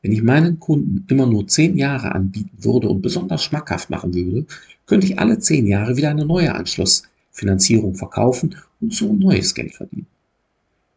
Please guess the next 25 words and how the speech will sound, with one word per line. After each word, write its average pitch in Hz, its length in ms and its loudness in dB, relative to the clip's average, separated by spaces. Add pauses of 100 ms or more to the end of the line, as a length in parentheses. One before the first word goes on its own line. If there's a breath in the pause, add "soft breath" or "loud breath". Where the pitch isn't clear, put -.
(140)
Wenn 110 120 4
ich 120 100 2
meinen 123 180 0
Kunden - 260 0
aber - 200 -6 (100)
dreißig 156 560 -2
Jahre - 380 -6
anbiete 95 560 0 (180)
und 85 140 -4
sie 90 120 -2
dem 165 280 -2 (720 soft breath)
Rat 90 300 -4
folgen - 580 0 (280)
und 110 160 0
am 113 200 -2
Ende 185 220 4
des - 180 0
Darlehens 98 600 -2
ist - 220 0
das 101 120 0
dann 95 200 -4
auch - 160 -6
noch 95 160 -6
komplett - 520 -8
zurückbezahlt, - 680 -4